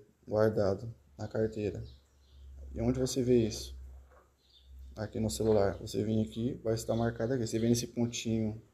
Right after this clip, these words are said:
amarelo, mas tem que ter quatro guardados aqui dentro.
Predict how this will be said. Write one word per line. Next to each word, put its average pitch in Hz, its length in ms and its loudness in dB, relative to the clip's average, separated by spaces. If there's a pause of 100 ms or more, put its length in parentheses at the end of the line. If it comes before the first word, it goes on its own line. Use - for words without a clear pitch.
(1040)
amarelo, 117 680 6 (460)
mas 120 140 4
tem 120 120 4
que 120 80 4
ter 147 180 0
quatro 147 320 2
guardados 110 400 6
aqui 113 140 -4
dentro. 110 240 -6